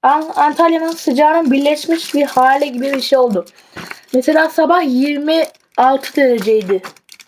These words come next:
gibi bir şeydi. Neyse, konumuza dönelim. Şimdi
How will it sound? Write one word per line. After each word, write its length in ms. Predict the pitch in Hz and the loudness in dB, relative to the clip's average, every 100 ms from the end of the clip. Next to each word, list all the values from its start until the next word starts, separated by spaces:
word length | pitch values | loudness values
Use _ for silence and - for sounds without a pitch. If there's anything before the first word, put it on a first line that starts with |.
| _ - | _ -2
gibi 260 | 233 277 | 0 0
bir 40 | 254 | 0
şeydi. 440 | 269 254 190 180 - - - _ - - - - - - - - | 2 2 2 -4 -6 -20 -20 _ -20 -18 -14 -14 -14 -16 -8 -2
Neyse, 380 | 302 269 190 - - - - | 0 0 -2 -4 -20 -10 -2
konumuza 420 | 294 320 320 311 | 0 0 0 2
dönelim. 360 | 277 254 285 | 2 0 -2
Şimdi 500 | 277 - 294 294 339 | -6 -6 -4 -2 -2